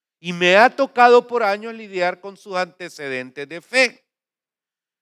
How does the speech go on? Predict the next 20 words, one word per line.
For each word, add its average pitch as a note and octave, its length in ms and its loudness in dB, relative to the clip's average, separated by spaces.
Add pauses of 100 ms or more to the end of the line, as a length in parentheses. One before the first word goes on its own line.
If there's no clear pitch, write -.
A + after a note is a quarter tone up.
Si - 160 -16
usted D3 260 -2
viene D3+ 280 -2
de C#3+ 100 -6
una C#3+ 120 -12
iglesia C#3 560 -2
bautista, A#2+ 760 -8
por A#2 180 -14
ejemplo, B2+ 680 -10 (360)
la B2 120 -4
salvación A#2+ 680 -2
es C3+ 60 -8
un D3+ 200 -10
mos D3+ 240 -6
que D3 140 -14
nunca B2+ 360 -12
lo A#2+ 140 -8
va A2+ 80 -6
a A2+ 80 -10
perder. A#2+ 560 -14